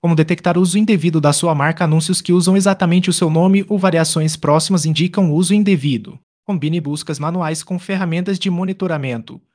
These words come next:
Verifique páginas de destino para confirmar se não levam ao seu site. Foque em promessas impossíveis ou identidade visual idêntica.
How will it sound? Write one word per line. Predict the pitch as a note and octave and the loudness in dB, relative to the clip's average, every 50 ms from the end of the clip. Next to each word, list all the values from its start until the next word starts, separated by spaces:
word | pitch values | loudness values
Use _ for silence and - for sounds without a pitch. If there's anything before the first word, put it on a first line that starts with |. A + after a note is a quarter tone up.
| _ _ | _ _
Verifique | - D#3+ D#3+ F3+ - G3+ F#3+ - G3 | -8 -8 -6 -6 -6 -8 -8 -8 -10
páginas | F#3+ - F3+ F#3 G3 F#3+ G3 G3 F#3+ F3+ | -4 -2 -2 -2 0 0 -2 -2 -2 -2
de | - F#3+ | -4 -4
destino | E3 F#3 - - - F3 E3 E3 D#3 | -4 -4 -6 -4 -6 -4 -4 -4 -4
para | D#3+ E3+ E3+ | -6 -6 -8
confirmar | E3 - G3+ F#3+ - A3 F#3 D#3+ D#3 E3 | -8 -10 -10 -8 -6 -4 -4 -2 -4 -4
se | - - E3+ | -6 -6 -6
não | E3 F3 F#3 | -4 -2 -2
levam | E3+ E3 F#3 F#3+ F#3+ E3 C3+ | 0 0 0 -2 -2 -4 -4
ao | A2+ A2+ | -6 -8
seu | - - C#3+ | -8 -10 -10
site. | - - E3 C#3 A2+ G#2+ - - - - - _ _ _ _ _ _ _ | -6 -4 -4 -4 -4 -6 -10 -12 -14 -16 -16 _ _ _ _ _ _ _
Foque | _ F#3 G#3+ G#3 - A3+ | _ 0 0 2 2 0
em | G3+ | 0
promessas | - G3+ G#3 G3 E3 D#3+ D#3 F3 D3 | 0 0 0 2 2 2 0 0 -2
impossíveis | E3 D#3+ D#3 E3 D#3+ - - F#3 D#3+ D#3+ D#3+ D#3 D#3 - - | -2 -2 -2 -2 -4 0 0 0 0 0 0 -2 -2 -2 -2
ou | E3+ | 0
identidade | F#3 D#3+ F3 F3 - F#3+ C#3+ D3+ D#3+ E3+ F#3 | 2 2 2 0 0 0 0 0 2 2 2
visual | D#3+ F3+ E3+ D#3 E3+ D3+ C#3+ D#3 F3+ | 0 0 0 2 2 2 4 2 2
idêntica. | F#3+ D#3+ C#3+ B2 A2+ G#2+ - - - - - C#3 | 2 0 0 -2 -2 -4 -8 -12 -12 -14 -16 -16